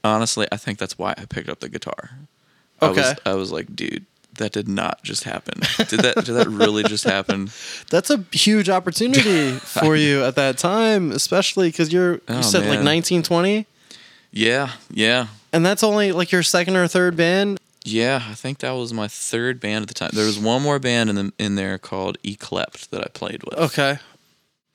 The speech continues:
Speaker 2: But that's wild. So you had this whole opportunity for you to go ahead, almost like an actual full backing of a record label.
Speaker 1: Pretty much.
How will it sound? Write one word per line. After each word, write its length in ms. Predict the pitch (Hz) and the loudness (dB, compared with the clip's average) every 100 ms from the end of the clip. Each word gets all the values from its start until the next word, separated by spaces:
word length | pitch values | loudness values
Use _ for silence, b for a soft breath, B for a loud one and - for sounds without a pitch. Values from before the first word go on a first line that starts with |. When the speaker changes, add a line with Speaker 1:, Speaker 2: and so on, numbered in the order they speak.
| _ | _
Speaker 2:
But 80 | 165 | 0
that's 200 | 208 214 | 2 2
wild. 380 | 202 214 185 156 | 2 4 2 2
So 80 | 170 | 0
you 160 | 180 | 0
had 280 | 185 196 185 | 2 2 2
this 160 | 160 - | 2 2
whole 240 | 180 185 | 2 2
opportunity 680 | 180 180 151 165 160 147 127 | 2 0 -2 0 2 2 0
for 260 | - 139 135 | 0 0 2
you 360 | 131 127 127 | 4 2 0
to 680 | 127 139 135 131 131 127 127 B B B B B - - | -2 0 2 4 2 2 -2 B B B B B -8 2
go 160 | 147 | 2
ahead, 520 | 156 156 151 143 139 - _ | 4 2 2 2 0 -6 _
almost 800 | 156 156 160 151 - - - - _ _ _ _ - | 0 2 2 0 -2 -4 -4 -8 _ _ _ _ -6
like 100 | 151 | -2
an 160 | 151 | 2
actual 460 | 160 160 - 180 147 | 2 2 2 2 2
full 400 | - 170 160 151 | -2 2 2 4
backing 480 | 147 143 147 151 143 | 2 2 2 0 0
of 120 | 127 | 0
a 40 | |
record 320 | 131 135 143 135 | 0 2 0 2
label. 480 | 123 113 117 117 - b b b b | 2 4 2 0 -4 b b b b
Speaker 1:
Pretty 220 | - 139 | -6 -4
much. 400 | 135 117 - - | 0 0 0 -6